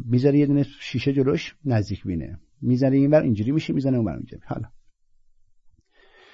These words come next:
وی در بیداری ارواح انبیا، اولیا و ملائک را ببیند و با ایشان سخن گوید. یعنی این آدم می‌تونه در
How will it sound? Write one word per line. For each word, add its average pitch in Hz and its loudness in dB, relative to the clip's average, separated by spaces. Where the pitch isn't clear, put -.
وی 208 10
در 175 8
بیداری 156 8
ارواح 135 8
انبیا، 113 2
اولیا 107 2
و 104 4
ملائک 101 -4
را 90 -10
ببیند 170 -2
و 147 6
با 127 2
ایشان 196 -2
سخن 151 -2
گوید. 90 -6
یعنی 110 4
این 151 4
آدم 117 2
می‌تونه 151 4
در 110 2